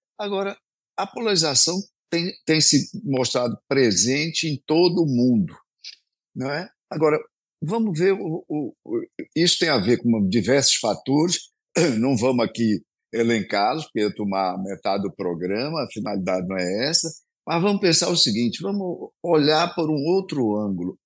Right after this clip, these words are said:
Onde é que a polarização não tem se mostrado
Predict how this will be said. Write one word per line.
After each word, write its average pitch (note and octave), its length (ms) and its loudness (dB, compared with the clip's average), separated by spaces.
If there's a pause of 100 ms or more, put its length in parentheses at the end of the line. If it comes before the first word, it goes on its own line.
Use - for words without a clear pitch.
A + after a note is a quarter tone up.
(120)
Onde F#3+ 440 -2
é G#3 160 2
que G#3 120 -4
a E3+ 100 -6
polarização B2 1000 0 (480)
não F3 340 0 (120)
tem D#3 200 4
se D3+ 260 4
mostrado B2+ 720 0